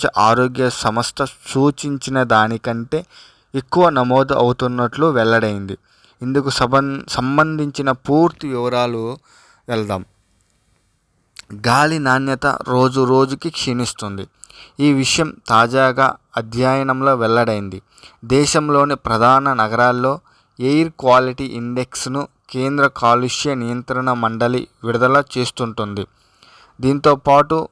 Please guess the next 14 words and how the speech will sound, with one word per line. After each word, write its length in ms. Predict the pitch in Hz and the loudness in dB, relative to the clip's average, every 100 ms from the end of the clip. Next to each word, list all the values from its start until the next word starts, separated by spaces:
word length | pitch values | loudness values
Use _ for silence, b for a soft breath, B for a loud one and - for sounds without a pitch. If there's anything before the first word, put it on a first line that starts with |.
| _ | _
గాలిలోని 800 | 120 117 131 143 135 135 139 143 - b b b - | 0 4 4 2 2 2 0 -8 -12 b b b -10
పర్టిక్యులేట్ 600 | 135 131 147 151 147 143 - | -10 -10 -10 -4 -4 -4 -6
మ్యాటర్ 440 | 123 123 123 135 127 - _ _ _ 127 | -2 -2 -2 -4 -4 -14 _ _ _ -10
ఢిల్లీకి 520 | 123 135 147 135 135 139 | -6 -2 -2 -4 -6 -6
చెందిన 280 | 135 135 127 | -4 -2 -4
Centre 580 | 117 - 127 127 139 | -4 -6 -8 -6 -6
for 260 | 127 - 139 | -6 -4 -4
Science 520 | 131 - 123 131 131 | -4 -8 -8 -8 -12
and 460 | - - 117 127 - 117 | -16 -6 -2 -2 -6 -6
Environmental 880 | 120 127 131 131 127 127 123 131 131 - | -2 2 2 2 0 -4 -4 -4 -4 -6
అనే 220 | 117 117 | -6 -6
సంస్థ 520 | - 110 113 117 - | -4 -4 -4 -6 -6
స్టడీ 480 | 143 - 117 127 139 - | -8 -4 -2 -2 -2 -2
చేస్తుంది. 500 | 117 - 113 104 98 | -4 -4 -6 -6 -8